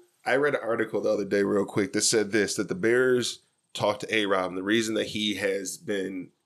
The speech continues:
the way he has is because they had it underneath the table where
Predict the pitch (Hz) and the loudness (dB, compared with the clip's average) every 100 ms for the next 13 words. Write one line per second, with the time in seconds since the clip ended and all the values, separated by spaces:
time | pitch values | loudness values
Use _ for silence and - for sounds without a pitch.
0 | _ _ _ _ _ _ - 113 110 101 | _ _ _ _ _ _ -12 0 2 2
1 | 101 101 104 104 90 90 95 104 95 92 | 2 2 4 2 0 -6 -6 -2 0 0
2 | 95 104 101 107 107 104 95 104 98 95 | 2 2 0 -2 -2 -6 -6 -2 -2 -2
3 | 95 95 | -2 -2